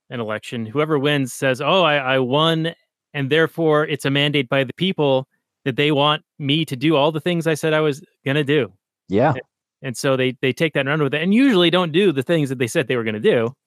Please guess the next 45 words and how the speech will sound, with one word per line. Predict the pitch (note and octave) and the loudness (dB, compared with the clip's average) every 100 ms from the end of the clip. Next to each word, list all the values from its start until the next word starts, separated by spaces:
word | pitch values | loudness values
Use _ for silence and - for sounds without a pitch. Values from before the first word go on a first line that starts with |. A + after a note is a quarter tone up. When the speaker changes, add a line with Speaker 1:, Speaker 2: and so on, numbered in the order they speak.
| _ _ - | _ _ 0
Speaker 2:
Almost | G#3 G3+ F3 | 2 4 4
Speaker 1:
Because | F3+ | 4
Speaker 2:
never. | G#3 F#3 G#2+ - - - - - - - - | 4 2 0 -2 -10 -12 -14 -12 -8 -8 -4
<laughs> | D#3+ - | -4 0
Speaker 1:
campaign | F#3+ F#3+ G3+ - | 0 0 -2 -4
promises | F3+ - - D3 C3+ - | -6 -6 -8 -6 -6 0
are | C#3+ B2+ D3 | 0 0 -6
essentially | C3+ G#3 G3+ D3 C3 | 0 0 0 -2 0
lies, | F3 D3 G#2+ G#2 _ _ _ - | 2 2 0 -8 _ _ _ 0
but, | B2+ A#2+ - _ _ _ | 0 0 -6 _ _ _
you | E3 | -2
know, | A#2+ | 0
there's | B2+ C#3+ | 0 0
the | D#3+ | 0
occasional | C#3 D3 C#3+ C3 A#2 | 0 0 0 0 0
one | A2+ | -2
that, | A2 _ | -6 _
that | B2 - | -10 -6
slips | C#3+ A#2+ - | -6 -6 -2
through. | B2 G#2+ - _ _ _ | -2 -2 -8 _ _ _
Speaker 2:
Yeah. | D3 C3+ G#2 - _ _ _ - | 2 4 2 -2 _ _ _ -2
Speaker 1:
But, | F3 E3+ | 0 2
uh, | F3 E3+ | 2 2
Robert, | G3 G3+ G3 | 2 4 4
what | A3 | 2
did | B3+ | 2
you | C4+ | 0
think | A3+ A3 G3 | 0 0 0
of, | F3 F3+ F3 D3+ - _ _ | 0 2 0 -2 -12 _ _
uh, | E3 D#3 D3 C#3+ | -2 0 2 0
Rambo's, | D#3 D#3+ F3 E3+ D#3+ D#3 - | 0 0 2 2 2 -2 -2
uh, | D3+ C#3 C3+ C3+ - | 0 0 -2 -8 -2
Rocky's | D3+ E3+ F3 D3 | -2 -2 -4 -4
reaction | C#3 C3 D#3 - A#2+ A2 | -2 0 0 -2 -6 -6
to | C3+ | -4
him? | B2 | -4
Like, | B2 A#2+ | -4 -2
"Why | C#3 | 0
are | |
you | E3 | 0
pushing | F#3 E3+ C3 | 0 -2 -4
me, | A#2 | -4
man? | G#2 G#2+ A#2 | -4 -6 -6
Like, | A2+ | -4
what, | B2 | -4